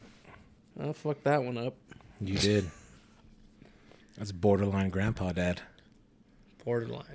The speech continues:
Speaker 2: You better be a good fucking forty is all I'm saying.
Speaker 1: We get on that T R T.
Speaker 2: <laughs> You want it, uh.
Speaker 1: Hell
Speaker 2: You
Speaker 1: yeah,
Speaker 2: really
Speaker 1: bro.
Speaker 2: want it. All right, anything exciting for your weeks, buddy?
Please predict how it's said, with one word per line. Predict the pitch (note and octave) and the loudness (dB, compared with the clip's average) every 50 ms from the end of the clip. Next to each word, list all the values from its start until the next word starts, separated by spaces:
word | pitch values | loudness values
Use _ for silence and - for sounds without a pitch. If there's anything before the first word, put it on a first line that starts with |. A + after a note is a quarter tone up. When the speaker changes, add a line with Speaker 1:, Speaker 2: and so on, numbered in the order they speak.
| - - | -12 -6
Speaker 2:
You | - A2+ | -2 2
better | G#2 G#2+ G2 | 4 4 4
be | F2 E2+ G2 F#2 | 4 4 2 2
a | E2+ | 2
good | D#2+ F#2 F#2+ F#2+ F2+ | 4 4 4 4 4
fucking | - - G#2+ - - F2+ | 2 -2 -2 -2 -2 -6
forty | - - G#2 G#2 G#2 F#2+ F2+ | -4 0 2 4 4 4 4
is | F2 F2 | 2 2
all | F2+ F2+ | 0 0
I'm | F#2+ G2+ G2+ F#2 | 0 0 -2 -2
saying. | - F2+ E2+ E2+ F2 F2 - - - - | -4 -4 -4 -4 -6 -8 -12 -16 -12 -8
Speaker 1:
We | C3+ B2 | -4 0
get | B2 B2 | 0 2
on | A#2+ A#2+ A#2+ A#2+ | 2 0 0 -2
that | A#2 A2+ A2 - | -4 -4 -6 -6
T | - - C#3 B2+ | -2 0 2 2
R | B2 A#2+ A2 | 4 2 2
T. | G#2+ - - C3 C3+ B2+ A#2+ B2 - | -2 -2 0 2 2 2 0 0 0
Speaker 2:
<laughs> | - - - - - - - - - - - - - - - - - - - - - E3+ - | 2 2 2 2 -2 -8 -10 -12 -14 -14 -16 -16 -18 -20 -20 -20 -20 -20 -20 -12 -10 -2 2
You | - D#3 B2 A2+ A#2 A#2 | 4 4 6 6 6 8
want | A2 A2 C3 C#3+ C3 | 10 10 12 12 12
it, | B2+ G#2+ G2 | 12 10 8
uh. | G2 F#2 F2+ F2 E2+ - - - - - - - - - - - - - - - | 6 4 2 2 0 -4 -10 -18 -20 -20 -20 -20 -18 -18 -18 -18 -18 -20 -16 -8
Speaker 1:
Hell | - C#3+ D3 D3+ G#2+ | -6 -2 2 4 6
Speaker 2:
You | G#2+ G#2+ | 6 8
Speaker 1:
yeah, | G#2+ | 8
Speaker 2:
really | G#2+ A2+ A#2 A2+ A#2 A#2 | 8 10 10 10 10 10
Speaker 1:
bro. | G#2+ G#2 | 8 8
Speaker 2:
want | G2 F#2+ F#2 F2 D#2+ | 6 4 2 0 -2
it. | C#2+ - - - - _ _ - - - - - - - - - - - - - - - - - - - - | -4 -8 -14 -20 -20 _ _ -20 -20 -20 -20 -20 -20 -20 -20 -20 -20 -20 -20 -20 -20 -20 -20 -20 -20 -4 2
All | - | 4
right, | E3 D#3 | 6 6
anything | C#3+ C#3+ C3+ C3+ D3+ C#3+ | 6 6 6 4 2 2
exciting | B2+ - - B2 A#2+ C3+ D3 | 2 2 2 2 4 4 2
for | - - A#2 | 2 2 4
your | G#2+ G#2 | 4 4
weeks, | F#2+ F#2 G2+ B2 C3+ - - | 4 4 4 2 2 0 -2
buddy? | - - C#3 D3+ F3 F3+ | 2 2 4 4 4 2